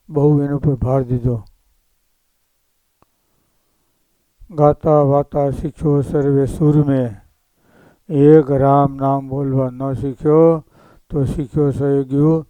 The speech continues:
ધૂર મેં." એમ અમદાવાદના સાધુને આગળ વાત કરી,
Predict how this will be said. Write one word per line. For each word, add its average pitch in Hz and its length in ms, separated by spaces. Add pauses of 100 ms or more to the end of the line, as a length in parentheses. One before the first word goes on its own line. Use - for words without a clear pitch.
(200)
ધૂર 143 340
મેં." 123 280 (720)
એમ 151 500 (1000)
અમદાવાદના 139 840
સાધુને 135 500
આગળ 135 260
વાત 127 300
કરી, 156 560